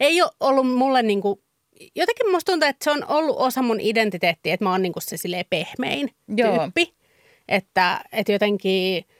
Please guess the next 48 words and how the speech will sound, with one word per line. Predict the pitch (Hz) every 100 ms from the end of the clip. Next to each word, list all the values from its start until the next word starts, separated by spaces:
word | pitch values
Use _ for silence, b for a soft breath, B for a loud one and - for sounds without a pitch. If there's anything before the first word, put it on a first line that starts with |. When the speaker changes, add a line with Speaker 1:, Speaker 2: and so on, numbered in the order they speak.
| b b b b b b -
Speaker 1:
totta | 220
kai | 254 233
siis | 214 196
kommentointi | 294 262 214 185 175 180 180
on | 196
aina | 196 165
ihan | 160 170
karseeta, | 175 165 - - 170 - 208
mutta | 269 294 -
enemmän | - 370 427 302 247
mä | 262
oon | 277
saanut | 311 320 -
kommentointia, | 339 320 330 339 330 339
että | 349
mä | 349
oon | 370
kaunis. | - 285 190 180 180 - _ _ _ -
Tai | 294
että | 302 -
mä | 311 320
oon | 311
niinku | 311 320 262 _
kiva, | - 311 202 175 165 _
tai | 247
että | 247
mä | 285
oon | 277
hauska, | 254 330 339 320 - 320 285 b b
tai | 262
että | 254
mä | 262
oon | 247
fiksu, | - 214 214 - -
tai | 208 208
jotain | 208 214
muuta | 196 190
tällaista. | - 147 165 -
Et | 196 - B B
musta | - 202
tuntuu, | 220
että | 220
ne | 240
on | 254
semmosia | 247 226 208 196
asioita, | 185 190 196
mihin | 190 202
mä | 208